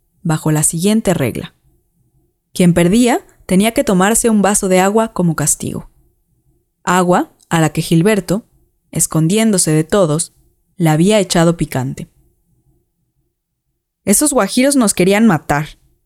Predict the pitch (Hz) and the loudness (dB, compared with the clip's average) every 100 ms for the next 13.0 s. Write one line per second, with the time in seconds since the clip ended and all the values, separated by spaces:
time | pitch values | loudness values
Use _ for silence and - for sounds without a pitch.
0 | _ 180 175 180 226 294 277 269 247 214 | _ 0 2 4 2 0 2 2 2 -2
1 | 185 180 202 - 254 170 196 214 247 - | 0 2 2 0 0 0 0 0 0 0
2 | 254 262 247 - 175 151 147 143 _ _ | 2 4 2 0 2 2 0 -4 _ _
3 | _ _ - 170 165 160 165 175 277 403 | _ _ -2 2 2 4 2 4 2 -2
4 | _ _ _ 202 254 233 190 180 170 170 | _ _ _ 2 2 2 0 2 0 2
5 | 233 233 294 262 170 196 240 196 170 170 | 0 0 2 2 2 0 -2 -2 0 0
6 | 190 220 175 156 139 - 170 - _ _ | 0 -2 -2 -2 -2 -2 -6 -14 _ _
7 | _ _ _ _ _ _ _ 170 165 165 | _ _ _ _ _ _ _ 2 2 2
8 | 214 208 180 226 254 269 349 370 190 170 | 0 2 2 2 4 2 0 -2 2 2
9 | 185 208 240 233 208 233 311 302 202 185 | 2 0 -2 0 0 2 2 2 2 2
10 | 180 - 160 120 101 160 _ _ _ - | 0 -2 -4 -4 -4 -8 _ _ _ -4
11 | 160 156 170 214 247 220 180 151 135 156 | -2 -2 -2 0 0 0 2 0 -2 -6
12 | - _ _ _ _ - 151 131 82 | -12 _ _ _ _ -2 -2 -2 -8